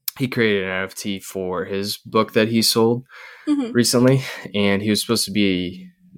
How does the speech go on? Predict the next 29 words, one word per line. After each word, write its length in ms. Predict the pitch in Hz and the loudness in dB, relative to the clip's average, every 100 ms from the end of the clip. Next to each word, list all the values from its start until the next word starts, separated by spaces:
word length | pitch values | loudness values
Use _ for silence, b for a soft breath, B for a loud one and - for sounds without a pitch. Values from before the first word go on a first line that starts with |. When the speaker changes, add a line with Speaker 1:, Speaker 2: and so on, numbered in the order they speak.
| - | -2
Speaker 1:
like, 200 | 101 - | -2 -2
a 40 | |
New 120 | - 92 | -2 -2
York 180 | 92 | -2
Times 300 | - 95 87 | -2 -4 -4
bestseller 680 | 95 87 - 135 143 90 92 - b b b _ | -4 -2 0 2 2 2 -2 -6 b b b _
because 220 | 98 92 | -4 -4
he 100 | 90 | -2
sold, 400 | - 113 104 92 | 0 2 2 4
like, 300 | 90 80 - - B B B _ _ _ _ | 2 2 -4 -10 B B B _ _ _ _
I 40 | - | -10
can't 120 | - 127 | 0 2
remember 120 | 101 | 2
how 120 | 95 | 0
many 220 | 92 87 85 | -2 -2 -2
N 100 | 85 | -4
F 120 | - | -6
Ts 220 | 87 78 | -6 -6
he 80 | 69 | -6
sold. 260 | - 69 76 | -4 -4 -2
I 60 | |
think 200 | 110 135 | -2 -2
he 80 | 160 | -2
sold 280 | - 98 82 | 0 0 -2
a 40 | |
million 440 | 78 85 85 80 65 | -6 -6 -4 -6 -8
or 80 | |
so. 320 | - 76 76 - B B B B - | -8 -6 -6 -8 B B B B -2
Um, 580 | 95 92 87 87 117 | 2 2 0 -6 -14